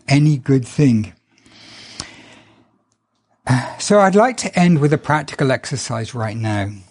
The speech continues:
I'd like you to think of what your biggest challenge is right now in twenty twenty-one. What is the biggest challenge you are facing? What area of your life are you feeling powerless in right now?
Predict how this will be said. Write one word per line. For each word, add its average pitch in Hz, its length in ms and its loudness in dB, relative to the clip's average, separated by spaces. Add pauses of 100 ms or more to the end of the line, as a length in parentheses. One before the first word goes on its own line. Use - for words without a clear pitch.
(680)
I'd 156 160 2
like 208 400 0
you 185 140 2
to 175 120 -6
think 147 560 0 (160)
of 135 200 0
what 151 360 2
your 147 320 2
biggest 139 540 0
challenge 123 500 -2
is 104 220 -8
right 104 240 -2
now 95 320 -6 (340)
in 113 160 0
twenty 123 380 -4
twenty-one. 92 760 -10 (640)
What 170 160 4
is 240 100 0
the 254 80 2
biggest 175 340 0
challenge 123 420 -2
you 131 140 2
are - 80 2
facing? 123 640 -4 (480)
What 165 180 2
area 208 300 4
of 214 120 -2
your 190 160 2
life 143 600 0
are 131 140 0
you 143 240 0
feeling 143 460 2
powerless 135 800 0 (380)
in 123 200 2
right 117 280 0
now? 101 260 -6